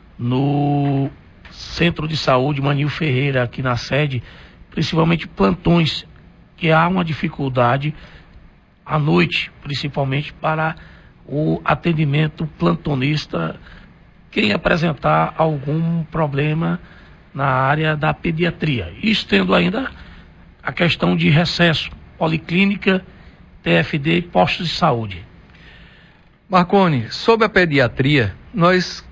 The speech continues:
Speaker 2: criamos no município de Campo Formoso, no ano de dois mil e vinte e dois, um ce-, o multicentro pediátrico, onde os pediatras atendem, sem falar nos ambulatórios de pediatria pelo interior do município, que somam-se a dezesseis localidades.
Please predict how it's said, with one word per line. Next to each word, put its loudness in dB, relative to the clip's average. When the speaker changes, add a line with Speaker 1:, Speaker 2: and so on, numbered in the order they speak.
Speaker 2:
criamos 2
no 0
município 0
de 0
Campo 0
Formoso, 2
no 2
ano 2
de -2
dois 0
mil 0
e -2
vinte -4
e -14
dois, 0
um 0
ce-, 0
o 4
multicentro 0
pediátrico, 2
onde 2
os -4
pediatras 4
atendem, 2
sem 0
falar 4
nos 0
ambulatórios 2
de -6
pediatria 2
pelo 2
interior 2
do -2
município, -2
que -2
somam-se 0
a 6
dezesseis 2
localidades. 2